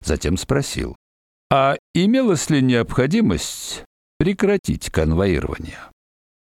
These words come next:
Я ведь всё-таки на флоте не служил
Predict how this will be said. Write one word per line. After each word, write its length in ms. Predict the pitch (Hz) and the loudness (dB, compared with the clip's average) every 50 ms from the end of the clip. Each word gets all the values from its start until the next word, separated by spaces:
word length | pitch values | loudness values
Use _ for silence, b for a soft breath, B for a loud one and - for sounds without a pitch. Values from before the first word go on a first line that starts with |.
| _ - | _ -6
Я 200 | - 67 76 76 | -4 -2 0 2
ведь 220 | 82 92 95 - - | 2 0 0 -2 -4
всё-таки 720 | - - - - 87 87 - 101 80 - 92 87 85 85 | -8 -6 -2 0 -2 0 0 -2 -2 0 0 2 2 2
на 180 | 85 87 92 90 | 2 2 0 0
флоте 400 | - - - 82 82 - - 78 | 0 0 0 0 0 0 0 0
не 120 | 73 78 | 0 0
служил 520 | - - - 104 107 117 180 220 190 - | -2 -2 -2 0 0 2 2 2 0 0